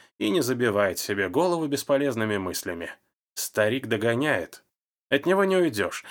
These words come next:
даже в тихой мирной усадьбе Тингваль, потому что Атла принесла его и сюда в своей душе.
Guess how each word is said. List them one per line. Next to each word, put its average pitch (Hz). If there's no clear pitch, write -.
даже 131
в -
тихой 165
мирной 131
усадьбе 113
Тингваль, 104
потому 127
что -
Атла 131
принесла 151
его 156
и -
сюда 135
в -
своей 101
душе. 90